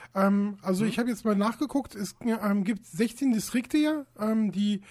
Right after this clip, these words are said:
Speaker 1: anfangen bei Level zwei, äh, bis Level dreißig hoch. Und es gibt insgesamt sechs Dark Zones und die, ähm, Dark Zone eins ist für Level zehn bis zwölf, Dark Zone zwei dreizehn
Speaker 2: Genau.
Speaker 1: bis fünfzehn, ähm, drei ist sechzehn bis achtzehn,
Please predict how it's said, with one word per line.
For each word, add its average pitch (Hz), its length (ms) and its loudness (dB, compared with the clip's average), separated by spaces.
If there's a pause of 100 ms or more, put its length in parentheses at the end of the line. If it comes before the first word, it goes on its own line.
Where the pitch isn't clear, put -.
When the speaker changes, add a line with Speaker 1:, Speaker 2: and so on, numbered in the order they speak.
(260)
Speaker 1:
anfangen 208 360 0
bei 190 120 4
Level 190 340 2
zwei, 247 580 -2
äh, 202 140 0
bis 185 320 -4
Level 190 220 0
dreißig 220 480 -6
hoch. 302 260 0 (680)
Und 247 240 2
es - 180 -6
gibt 247 200 -2
insgesamt 220 680 0
sechs 220 460 -2
Dark 208 240 0
Zones 302 480 0 (420)
und 220 440 2 (180)
die, 208 380 2
ähm, 202 440 2
Dark 226 200 0
Zone 233 240 0
eins 269 320 0
ist 233 80 -10
für - 120 -4
Level 208 340 2
zehn 220 260 2
bis 185 180 -4
zwölf, 269 380 2
Dark 202 180 0
Zone 214 200 2
zwei 208 260 0
dreizehn 185 380 0
Speaker 2:
Genau. - 20 2
Speaker 1:
bis 180 140 -2
fünfzehn, 285 520 -2 (400)
ähm, 202 380 2 (220)
drei 180 360 2
ist 220 320 -2
sechzehn 214 420 2
bis 175 160 0
achtzehn, 277 640 -2